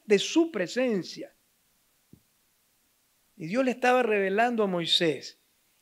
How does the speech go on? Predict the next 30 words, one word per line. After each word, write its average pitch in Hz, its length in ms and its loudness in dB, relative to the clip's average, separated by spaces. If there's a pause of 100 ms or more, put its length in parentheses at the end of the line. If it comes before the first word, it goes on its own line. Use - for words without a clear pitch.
(160)
que 185 160 2
no 208 200 4
hay 247 140 2
nada 262 520 2
que 185 160 0
no 233 280 -2
pueda 208 520 8
ser 214 320 0
transformado 180 880 2
por 175 220 2
él 151 340 0 (220)
en 151 160 -6
la 139 100 -10
vida, 135 420 -16 (380)
y 185 120 -12
transformado 196 760 0
en 190 180 0
belleza 226 600 0
y 196 140 2
en 160 180 -2
gloria. 165 540 4 (1300)
El 165 160 -8
mensaje 220 640 0
es, 262 80 -6 (360)
Dios 190 400 2
quiere 240 320 2
resplandecer 175 840 -2
en 202 120 0
nuestras 156 420 -12
heridas 165 840 -4